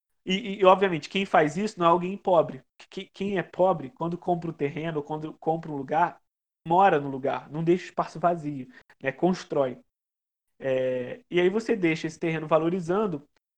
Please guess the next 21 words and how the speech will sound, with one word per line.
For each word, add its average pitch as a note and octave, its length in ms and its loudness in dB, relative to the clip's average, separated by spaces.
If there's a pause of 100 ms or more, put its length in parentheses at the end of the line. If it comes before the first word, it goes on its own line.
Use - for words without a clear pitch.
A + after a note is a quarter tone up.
(120)
só G3 120 0
que A3+ 120 2
ele, A3+ 180 -2
ele G3+ 220 0
valoriza G3+ 480 4
não G#3 180 2
com C4+ 120 -4
o C4 60 -2
dinheiro A3+ 220 6
que G#3+ 80 -12
você G#3 180 0
investiu F#3+ 360 0
ali. C#3+ 280 -2 (460)
Ele F3+ 160 2
varo-, G3+ 400 8
valoriza F#3 480 6
porque F3 480 -2 (420)
asfaltaram, F3 800 4
porque F3 280 -6
colocaram E3+ 500 2
luz, F3+ 420 -2